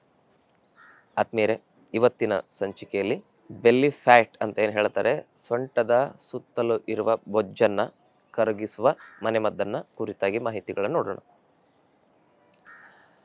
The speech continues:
ಈ ಸೊಂಟದ ಸುತ್ತಲೂ ಫ್ಯಾಟ್ ಬೇಗ ಬಂದ್ಬಿಡ್ತದೆ.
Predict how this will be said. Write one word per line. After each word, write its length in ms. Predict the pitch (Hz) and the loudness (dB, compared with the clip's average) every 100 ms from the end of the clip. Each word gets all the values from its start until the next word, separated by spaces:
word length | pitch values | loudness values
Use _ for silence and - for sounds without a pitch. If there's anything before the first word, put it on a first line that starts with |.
| _ _ _ _ _ - | _ _ _ _ _ 0
ಈ 140 | 135 139 | 2 2
ಸೊಂಟದ 580 | - 143 160 - 151 151 135 117 - _ | 4 2 4 0 6 8 8 6 4 _
ಸುತ್ತಲೂ 720 | - 143 - 123 117 127 101 _ _ _ _ _ _ _ _ _ - - | -8 -8 -2 0 4 2 0 _ _ _ _ _ _ _ _ _ -18 4
ಫ್ಯಾಟ್ 400 | 123 135 - - _ _ _ - - 95 | 6 6 4 -10 _ _ _ -20 -20 -2
ಬೇಗ 300 | 113 135 135 | 4 6 6
ಬಂದ್ಬಿಡ್ತದೆ. 720 | 113 107 95 92 - - | 4 2 -4 -6 -10 -20